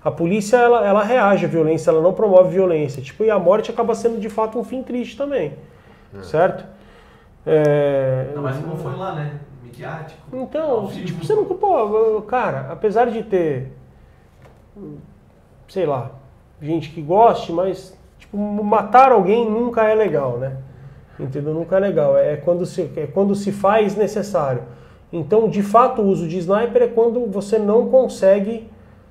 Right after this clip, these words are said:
Speaker 1: tirar a vítima de lá de dentro com segurança, certo? Você não consegue sem fazer o uso de sniper. O que as pessoas aqui no Brasil não entendem é que, por exemplo, se tiverem vinte reféns dentro de uma casa, o que que as pessoas precisam entender?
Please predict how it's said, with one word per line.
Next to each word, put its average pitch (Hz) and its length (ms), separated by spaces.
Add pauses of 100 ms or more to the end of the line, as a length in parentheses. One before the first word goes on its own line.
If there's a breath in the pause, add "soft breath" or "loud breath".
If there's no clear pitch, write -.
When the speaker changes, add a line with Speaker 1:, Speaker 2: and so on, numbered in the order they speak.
(340 soft breath)
Speaker 1:
tirar 208 320
a 190 40
vítima 196 360
de 202 100
lá 196 120
de 190 120
dentro 214 1040 (260)
com 202 180
segurança, 202 720
certo? 165 440 (360 soft breath)
Você - 140
não 156 80
consegue 175 400
sem 196 180
fazer 180 220
o 190 140
uso 170 200
de 170 120
sniper. 131 480 (440 loud breath)
O 175 80
que - 100
as 233 100
pessoas 240 320
aqui 208 180
no 196 80
Brasil 170 340
não 160 160
entendem 160 460
é 131 40
que, - 80
por 180 140
exemplo, 151 220
se - 140
tiverem 180 760
vinte 214 920
reféns 196 520
dentro 185 300
de 170 80
uma 185 160
casa, 123 460 (500 loud breath)
o - 20
que 285 120
que 294 80
as 285 100
pessoas 247 420
precisam 180 520
entender? 143 640